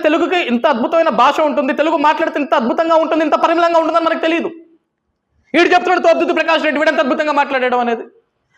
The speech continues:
పద్ధతి గల మనిషిని అరెస్ట్ చేశారు, సామాజిక బాధ్యత గల ఉన్న వ్యక్తిని అరెస్ట్ చేశారు. మీలాంటి వాళ్ళందరినీ కూడా నడి రోడ్డు మీద ఉరి తీయాలరా, అప్పుడు కానీ సమాజం బాగుపడదు.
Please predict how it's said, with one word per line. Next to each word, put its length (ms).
పద్ధతి 340
గల 160
మనిషిని 240
అరెస్ట్ 260
చేశారు, 340
సామాజిక 400
బాధ్యత 260
గల 160
ఉన్న 160
వ్యక్తిని 280
అరెస్ట్ 220
చేశారు. 300
మీలాంటి 680
వాళ్ళందరినీ 760
కూడా 120
నడి 260
రోడ్డు 360
మీద 100
ఉరి 200
తీయాలరా, 480
అప్పుడు 260
కానీ 140
సమాజం 380
బాగుపడదు. 480